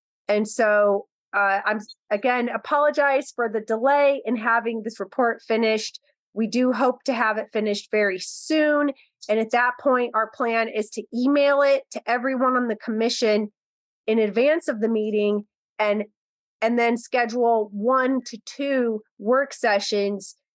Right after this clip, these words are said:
where any commissioners who are interested and able could attend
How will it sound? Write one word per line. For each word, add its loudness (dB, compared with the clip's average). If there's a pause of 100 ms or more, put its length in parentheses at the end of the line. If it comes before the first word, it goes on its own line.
(160)
where 2
any 2
commissioners -2 (180)
who 0
are 0
interested -2
and -2
able 2 (300)
could -2
attend 0